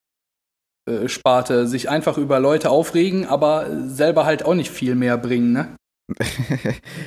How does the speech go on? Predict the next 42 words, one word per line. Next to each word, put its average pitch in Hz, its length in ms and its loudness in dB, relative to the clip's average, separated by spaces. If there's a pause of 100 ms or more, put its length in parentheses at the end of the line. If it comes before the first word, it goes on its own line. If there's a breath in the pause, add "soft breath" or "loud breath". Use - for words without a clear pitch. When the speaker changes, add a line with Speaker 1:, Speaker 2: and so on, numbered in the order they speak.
Speaker 2:
Ja, 123 100 4
aber 123 140 6
in 123 100 2
dem 127 180 4
Fall 135 200 2
war's 127 220 4
halt 120 140 2
ganz 117 220 0
witzig, 123 320 -2
weil 113 160 4
er 110 60 4
mit, 110 340 0
äh, 107 180 2
mit 104 180 -2
der 107 100 4
Stadt - 260 -2
Bremen 120 340 0
zusammen, 107 640 -2
äh, 104 260 2
auch 127 200 4
eine 101 300 2
Influencer-Lizenz 107 1400 0
und 90 120 -2
eine 101 260 0
Reise 107 300 2
nach 101 220 -2
Bremen 117 400 2
quasi 101 420 2
ermöglicht 95 560 2
für - 160 -6
Leute, 110 320 0
die 107 120 0
sich 107 180 -6
da 101 80 4
jetzt 107 260 2
bewerben. 104 460 2 (200 loud breath)
<laughs> - 200 -14
Das 143 160 0
ist - 180 -4
halt 147 140 2
mega 113 260 2
gut. 107 320 -2